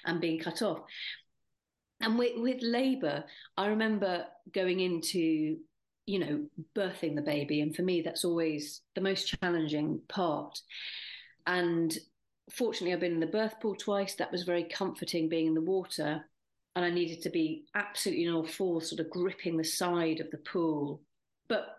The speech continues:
my voice then did an extraordinary thing, I guess, to sustain the, that, the body expelling the baby as much as it possibly can. The power of that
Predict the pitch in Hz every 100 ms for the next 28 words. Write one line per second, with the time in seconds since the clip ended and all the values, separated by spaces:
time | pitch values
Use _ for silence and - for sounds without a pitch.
0 | _ _ 202 214 226 214 202 262 214 -
1 | 165 156 175 170 127 - - - - -
2 | 233 233 180 147 147 147 147 160 151 156
3 | 156 175 - 196 - - 180 - - -
4 | _ 202 202 170 156 151 - _ _ 175
5 | 170 175 - 160 165 - - - - _
6 | _ _ _ _ _ - 175 170 - 175
7 | 170 180 - 180 175 160 165 - - -
8 | - 170 202 196 180 170 175 165 160 151
9 | 151 - 175 165 180 190 185 - 175 170
10 | - 160 - 170 160 190 170 147 160 -
11 | - - - _ _ _ 170 190 - -
12 | 262 254 190 156 147 - 147 180 -